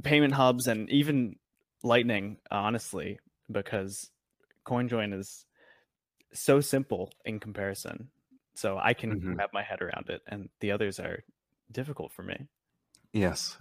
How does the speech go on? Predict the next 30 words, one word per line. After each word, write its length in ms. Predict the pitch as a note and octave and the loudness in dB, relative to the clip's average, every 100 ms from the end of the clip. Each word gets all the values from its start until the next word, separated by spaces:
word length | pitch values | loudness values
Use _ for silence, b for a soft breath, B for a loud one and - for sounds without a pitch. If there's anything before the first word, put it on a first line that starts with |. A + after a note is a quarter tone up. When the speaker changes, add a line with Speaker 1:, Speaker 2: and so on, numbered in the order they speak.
| - | 0
Speaker 2:
<laughs> 180 | A#2 D3 | 4 4
And 80 | C3 | 6
then 160 | A#2+ | 6
even 260 | B2+ C3 A2+ | 6 6 6
if 140 | G2+ | 6
you 80 | A2+ | 6
look 180 | A2 A2 | 4 6
into 200 | G#2 A2+ | 2 4
the 100 | G2 | 2
nuances 440 | G#2 G2+ G2 G2 | 4 4 2 -2
of 120 | F#2+ - | -4 2
CoinJoin, 480 | A#2+ A2 F2 F#2+ - b | 4 4 4 2 -2 b
it 140 | - - | -6 -2
still 220 | - A#2 | 4 4
gets 240 | F2 - | 4 0
very, 260 | F#2+ F2 F2 | -2 0 2
very 280 | F2+ E2 F2 | 2 2 -2
complex. 540 | F2 D#2+ F2 - - b b b b b b - | -2 -2 -4 -4 -10 b b b b b b -4
Speaker 1:
Yeah, 380 | C3+ D3 A2 F#2 D#2+ | 6 8 8 6 4
absolutely. 580 | A2 - F#2+ F2 A#1+ B1 - - | 2 0 -8 -8 -10 -12 -14 -12
Absolutely. 540 | G#2 - - A1+ - - | -12 -10 -10 -10 -8 -6
Even 520 | A2+ A2 G#2 G2 - _ | -6 -4 -6 -10 -14 _
the 80 | A2+ | -14
standard 380 | - G#2+ G2+ G#2 | -10 -8 -8 -8
denomination 640 | G#2+ F#2 F#2 F2+ - G2+ G2 | -6 -6 -6 -8 -10 -12 -12
ones, 260 | A2 A2 | -12 -10
there 200 | - G2 A2+ | -10 -10 -10
are 40 | |
so 220 | - G#2 G2+ | -8 -8 -6
many 360 | G2+ A2 A#2 | -10 -12 -14